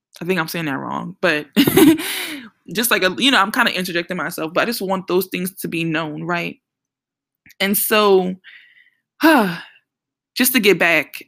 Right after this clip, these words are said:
so as we can see from these two excerpts, there, these are warnings to the followers of Christ, right? Um, we are expected to suffer because suffering makes us more like Christ.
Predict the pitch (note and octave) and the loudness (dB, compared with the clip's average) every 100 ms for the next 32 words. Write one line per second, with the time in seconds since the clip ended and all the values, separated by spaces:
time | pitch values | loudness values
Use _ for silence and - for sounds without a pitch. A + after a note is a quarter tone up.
0 | _ - - G#3 G#3 G#3+ A#3 B3 G#3+ - | _ -6 -2 0 0 0 -2 -2 -2 -2
1 | A3+ G#3+ F#3+ F#3+ - - F#3+ - F#3 E3+ | -4 -4 -6 -6 -6 -4 -4 -4 -4 -4
2 | - E3+ G3 A#3 - G#3+ C4 G3+ E3+ F3 | -6 -4 -2 0 -2 -2 -2 0 0 -2
3 | F#3 G3 F#3+ F3+ F3 F3 F#3 F3+ - - | -2 -4 -4 -4 -2 -2 -2 -4 -6 -6
4 | F3+ E3+ D#3+ D#3+ D#3 - _ - - _ | -4 -4 -2 -2 -2 -6 _ -20 -20 _
5 | F#3+ F#3+ E3+ E3 - - _ _ _ _ | 0 2 0 -4 -10 -16 _ _ _ _
6 | _ - F3 A#3 C4 - - G3+ G3+ - | _ -12 -2 2 2 2 -2 -4 -6 -4
7 | G3 D3+ - - - A#3 - F3 E3+ F#3+ | -2 -2 -4 -4 0 -2 -2 -4 -4 -6
8 | _ _ _ F#3+ - A3+ A3 A#3 A#3+ G#3+ | _ _ _ -2 0 0 0 -2 -2 0
9 | G3+ F#3 F3 F3 F#3+ - - F3+ - E3+ | 0 0 -2 -2 -2 -4 -2 0 -2 2
10 | F3 E3 E3 E3+ - - - A3+ - - | 4 4 2 0 -2 -8 -2 -2 -2 -6
11 | - - | -10 -12